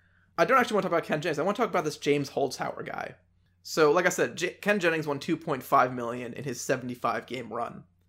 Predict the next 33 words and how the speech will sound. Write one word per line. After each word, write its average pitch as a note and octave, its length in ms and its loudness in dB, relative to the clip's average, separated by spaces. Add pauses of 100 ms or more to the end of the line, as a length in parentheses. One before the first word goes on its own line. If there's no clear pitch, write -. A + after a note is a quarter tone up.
(340)
James G#3+ 380 2
Holzhauer D3 720 4 (600)
only D4+ 320 6
missed G#3 520 0 (380)
Ken F#3+ 280 -2
Jennings' D3+ 400 2
record C#3 320 2
by C3+ 100 4
fifty-nine D3+ 600 -2
thousand D3 320 2
dollars, D#3+ 500 2 (400)
but - 80 4
his A#3 240 6
run E3 400 4
was E3 140 -2
only F3 260 0
thirty-three F3 760 0
games. C3+ 580 -6 (120)
So E3+ 220 0
in D#3 100 0 (220)
half G3 260 4
the G#3+ 60 -6
number G3 180 2
of D#3 80 4
episodes, G#3+ 460 2
he F#3+ 100 -4
won E3 380 -2 (160)
basically E3+ 400 2
the C#3+ 80 -6
same D3 320 0
amount B2+ 240 -4
of A#2+ 80 -12
money. - 320 -12